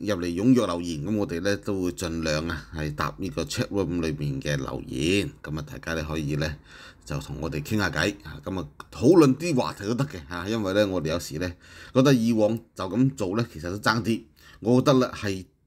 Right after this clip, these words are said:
係同大家互動嗰個，呃，即係效果可能好啲啦吓。咁而且呢，好多時候我哋節目裏面呢，有啲內容啊，有大家唔明嘅，又或者呢，大家覺得，誒，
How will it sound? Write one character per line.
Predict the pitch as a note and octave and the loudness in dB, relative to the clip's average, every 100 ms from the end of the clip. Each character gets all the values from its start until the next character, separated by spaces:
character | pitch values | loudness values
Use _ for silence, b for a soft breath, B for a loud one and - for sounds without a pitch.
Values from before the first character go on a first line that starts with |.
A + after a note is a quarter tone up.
| _ b b b | _ b b b
係 | G#2 | -14
同 | - F#2 | -8 -4
大 | G2 | -2
家 | - C3 | 2 4
互 | A#2 F2 | 4 -2
動 | - G2 F#2 | -4 -2 0
嗰 | B2+ | 0
個， | G2 F#2+ D#2+ _ _ _ - | 0 -2 -4 _ _ _ -18
呃， | - D#2+ D#2 C#2+ C2+ C#2+ - - - | -8 -6 -2 -4 -6 -10 -14 -14 -14
即 | - B2 | -4 -2
係 | F2 | -2
效 | E2+ | -6
果 | D2 F2 | -4 -2
可 | |
能 | F2+ C#2+ | -2 -2
好 | D2 | -6
啲 | E2 G2 G2+ | -6 -2 2
啦 | G2+ F#2 | 2 2
吓。 | F2 G2 - B B B G3+ | 0 -2 -4 B B B 4
咁 | C4+ | 4
而 | A#2+ F#2+ | 4 -2
且 | - B2 | 0 4
呢， | F3 D3 B B B | 4 2 B B B
好 | F3+ | 4
多 | |
時 | B3+ - | 6 6
候 | G#2+ | 4
我 | A#2 | 4
哋 | B2+ | 4
節 | B2+ C#3+ | 2 2
目 | C3 | 2
裏 | G#2+ | 2
面 | B2 A#2+ | 2 4
呢， | F3 | 4
有 | D#3 C#3+ | 4 4
啲 | E3 | 6
內 | B2+ G2+ | 4 4
容 | E2+ D#2+ | -2 -8
啊， | F#2+ - _ b b | -10 -12 _ b b
有 | C3+ | -4
大 | D3 - | -2 -2
家 | C3+ - | 0 2
唔 | |
明 | B2 G#2 G2 F#2+ | 2 2 0 4
嘅， | C3+ - - | 4 4 -2
又 | A2+ | 0
或 | |
者 | B2 C#3+ | 4 4
呢， | F3+ D3+ B B | 4 2 B B
大 | - B2+ | -4 2
家 | F#3+ | 2
覺 | D3+ C3+ C#3 | 2 2 2
得， | F3+ | 2
誒， | - | -2